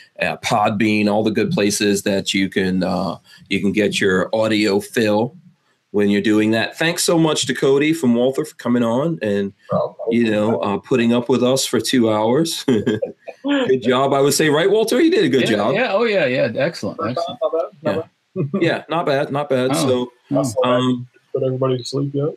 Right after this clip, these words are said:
Speaker 2: so.
Speaker 1: No, no, I,
Speaker 3: No.
Speaker 1: I see lots of good things in the chat. People are
Speaker 2: Right.
Speaker 1: very happy.
Speaker 2: <laughs>
Speaker 1: You know, lots of questions got answered and stuff like that. You know what, we'll, we'll, Walter, we're gonna have to get our hands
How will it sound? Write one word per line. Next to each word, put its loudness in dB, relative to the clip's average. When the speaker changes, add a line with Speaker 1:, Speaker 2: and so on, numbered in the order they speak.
Speaker 2:
so. 0
Speaker 1:
No, 2
no, 2
I, 0
Speaker 3:
No. 2
Speaker 1:
I 0
see 2
lots 2
of 2
good 2
things 2
in 4
the 2
chat. -2
People 0
are 2
Speaker 2:
Right. -2
Speaker 1:
very 0
happy. -2
Speaker 2:
<laughs> -4
Speaker 1:
You 2
know, 2
lots 0
of -4
questions 0
got 0
answered 0
and 0
stuff -2
like 0
that. 0
You 2
know 2
what, 4
we'll, 4
we'll, 2
Walter, 0
we're 0
gonna 0
have -2
to -4
get 2
our 2
hands 0